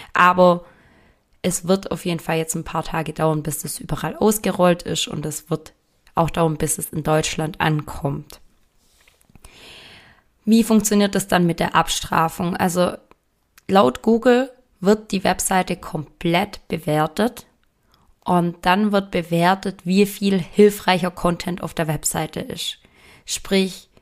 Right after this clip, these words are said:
jede einzelne Seite wird so ein bisschen angeschaut und geschaut, okay, ist es hilfreich oder nicht hilfreich? Und dann gibt's wohl eine Bewertung für jede einzelne Seite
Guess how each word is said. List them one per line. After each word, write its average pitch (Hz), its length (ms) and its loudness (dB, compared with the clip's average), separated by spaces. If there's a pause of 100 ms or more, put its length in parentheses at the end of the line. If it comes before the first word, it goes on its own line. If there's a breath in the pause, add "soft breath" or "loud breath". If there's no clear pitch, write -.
(240 soft breath)
jede 220 320 2
einzelne 196 480 0
Seite 175 360 -2
wird 165 140 -6
so - 80 -6
ein 160 60 -6
bisschen 160 320 -4
angeschaut 226 640 2
und 180 100 -4
geschaut, 175 520 0
okay, 190 320 -2
ist - 180 -6
es - 160 -8
hilfreich 185 380 -4 (100)
oder 170 160 0
nicht 156 260 -4
hilfreich? 165 520 -8 (400 loud breath)
Und 170 80 -4
dann 160 80 -2
gibt's - 300 -10
wohl 165 100 -4
eine 156 120 -6
Bewertung 175 640 2
für 208 140 -4
jede 170 360 -2
einzelne 165 460 -2
Seite 196 540 -2